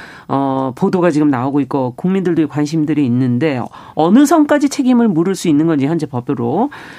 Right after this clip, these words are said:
또 일단 고용노동부에서는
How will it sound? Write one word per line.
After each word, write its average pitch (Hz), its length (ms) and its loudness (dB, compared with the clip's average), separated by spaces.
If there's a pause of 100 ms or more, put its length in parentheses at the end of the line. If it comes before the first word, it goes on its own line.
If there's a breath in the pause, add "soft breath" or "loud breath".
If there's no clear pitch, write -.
(320 loud breath)
또 196 400 0
일단 233 460 0
고용노동부에서는 220 1300 2